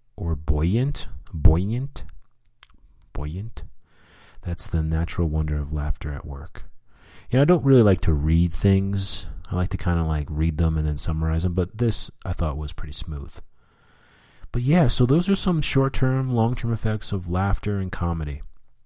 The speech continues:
And I thought, I thought I'd mention some comedies that I think are real funny.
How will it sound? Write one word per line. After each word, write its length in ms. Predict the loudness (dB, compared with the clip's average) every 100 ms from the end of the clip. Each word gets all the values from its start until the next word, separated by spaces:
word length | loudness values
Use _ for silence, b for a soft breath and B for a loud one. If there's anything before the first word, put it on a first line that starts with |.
| -20 -20 _ _ -20 -16 -2
And 340 | 2 4 4
I 100 | 2
thought, 400 | 2 0 0 -4
I 60 | -6
thought 200 | 2 2
I'd 120 | 2
mention 280 | 0 -4 -8
some 280 | -8 -8 -6
comedies 420 | -6 -4 -6 -6
that 200 | -8 -8 -10
I 100 | -12
think 220 | -12 -12
are 40 |
real 160 | -10 -10
funny. 340 | -10 -10 -12